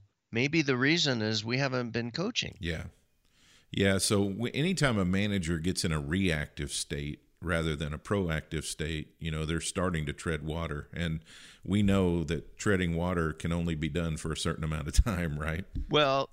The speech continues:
Speaker 1: that's true. And like I said, the overwhelmed aspect of it, it comes at them.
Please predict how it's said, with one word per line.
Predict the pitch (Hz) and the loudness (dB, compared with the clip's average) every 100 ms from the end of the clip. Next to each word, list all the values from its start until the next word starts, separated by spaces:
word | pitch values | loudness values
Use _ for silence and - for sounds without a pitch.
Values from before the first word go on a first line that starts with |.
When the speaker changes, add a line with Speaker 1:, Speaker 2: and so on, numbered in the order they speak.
| - | -2
Speaker 1:
that's | 131 123 - - - - | 0 0 -2 -4 -8 -12
true. | - 139 92 104 | -6 -4 -2 -4
And | 110 107 - - - | -6 -8 -12 -20 -4
like | 120 123 | 0 0
I | 117 | 2
said, | 110 143 110 90 - - - - - | 0 2 0 -2 -12 -20 -20 -20 -8
the | - 107 | 0 4
overwhelmed | 123 127 120 113 117 120 110 | 4 4 2 4 4 2 2
aspect | 87 113 113 117 107 | 2 2 2 0 0
of | 110 104 | 0 0
it, | 110 107 | 0 0
it | 85 82 | -2 -4
comes | 120 113 104 | -2 -2 0
at | 104 107 | 2 0
them. | 107 101 | -2 -4